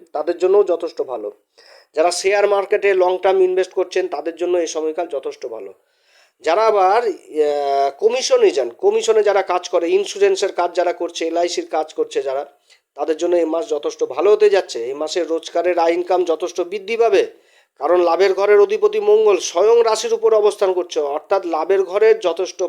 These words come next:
ফল বৃদ্ধি করবে এই মঙ্গলের সময়। তবে বিশেষ করে মিথুন রাশিকে এই সময় খেয়াল রাখতে হবে নিজের চঞ্চলতার উপর, নিজের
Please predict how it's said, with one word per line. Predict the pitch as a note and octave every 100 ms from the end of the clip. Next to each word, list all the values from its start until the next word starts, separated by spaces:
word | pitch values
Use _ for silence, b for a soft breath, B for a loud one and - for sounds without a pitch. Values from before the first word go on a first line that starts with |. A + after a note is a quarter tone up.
| -
ফল | F3+ A#3+ C#4 b b b _
বৃদ্ধি | - F3+ E3 G3
করবে | G3 F#3 F#3+
এই | G3+
মঙ্গলের | A3 G#3+ G#3+ G3+ F#3+
সময়। | F3 C#3+ A#2 - _ _ _ _ _ _ _ b b b b
তবে | B2+ D#3
বিশেষ | D#3 F3 G3+ -
করে | G#3 A3 B3+ C4
মিথুন | G3+ F#3 F#3
রাশিকে | F#3 F3+ G3+ G#3
এই |
সময় | F#3 F3+ F3+
খেয়াল | F#3 G3 F#3+
রাখতে | G3+ G3 G#3
হবে | F#3+
নিজের | F3 E3 E3+
চঞ্চলতার | F3 F#3 G3+ G3+ G3+ G3
উপর, | F#3 D#3
নিজের | D#3 E3